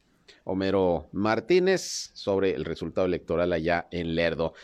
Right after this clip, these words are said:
Y aunque fue buena la participación ciudadana, no podemos decir que fue extraordinaria como lo hubiéramos querido. Nuevamente, pues apenas un cincuenta por ciento, eh, de participación es lo que registran las autoridades electorales. Se tenía previsto que fuera por lo menos el cincuenta y cinco por ciento, pero bueno, sabemos que en Durango,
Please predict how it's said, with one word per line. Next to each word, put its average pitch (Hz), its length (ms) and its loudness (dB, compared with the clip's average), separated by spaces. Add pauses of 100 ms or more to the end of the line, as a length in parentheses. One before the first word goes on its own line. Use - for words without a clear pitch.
(120)
Y 123 100 0
aunque 131 320 4
fue 180 220 4
buena 190 300 2
la 139 140 2
participación 120 680 0
ciudadana, 139 600 2
no 120 180 0
podemos 110 400 0
decir 104 340 0
que 92 100 -2
fue 92 140 -2
extraordinaria 120 840 2
como 87 220 -2
lo 85 80 -2
hubiéramos 92 480 0
querido. 82 500 0
Nuevamente, 98 540 0
pues 82 240 -4
apenas 147 480 -2
un 117 100 -2
cincuenta 104 500 -4
por 76 180 -4
ciento, 95 500 0 (540)
eh, 85 360 2
de 82 80 0
participación 90 680 2
es 107 60 2
lo 98 160 0
que 87 100 -2
registran 92 420 -2
las 82 160 -2
autoridades 85 520 0
electorales. 107 720 2
Se 98 80 -6
tenía 90 320 -6
previsto 90 380 -4
que 87 80 -6
fuera 95 240 -2
por 87 160 -2
lo 87 120 -2
menos 113 340 -4
el 90 100 -4
cincuenta 85 360 -6
y 82 60 -4
cinco 104 340 -6
por 107 160 -2
ciento, 180 380 -4
pero 127 160 0
bueno, 131 220 0
sabemos 110 420 -2
que - 80 -8
en 90 120 -4
Durango, 98 480 0